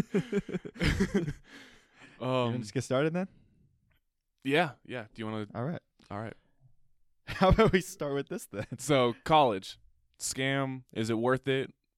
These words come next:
Speaker 1: What do we, you know?
Speaker 2: Oh, scam.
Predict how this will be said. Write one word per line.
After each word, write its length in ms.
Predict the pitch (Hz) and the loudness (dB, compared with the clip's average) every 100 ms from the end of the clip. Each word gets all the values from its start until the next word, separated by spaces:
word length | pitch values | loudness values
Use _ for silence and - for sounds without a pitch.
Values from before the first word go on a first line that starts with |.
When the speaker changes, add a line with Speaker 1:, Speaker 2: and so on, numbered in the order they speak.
| _ - | _ -8
Speaker 1:
What 160 | 117 | -4
do 60 | 123 | 0
we, 260 | 120 113 104 _ _ _ _ _ | -2 -2 -8 _ _ _ _ _
you 120 | 127 | -10
know? 240 | 104 92 104 | -10 -10 -12
Speaker 2:
Oh, 100 | 113 104 | -10 -10
scam. 500 | - - 90 113 | -12 -14 -14 -12